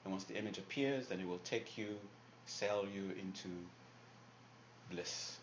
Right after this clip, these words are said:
the space where actual transformation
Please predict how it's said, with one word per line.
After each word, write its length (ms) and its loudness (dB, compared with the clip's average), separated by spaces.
the 80 -4
space 480 2
where 160 2
actual 440 -2
transformation 680 0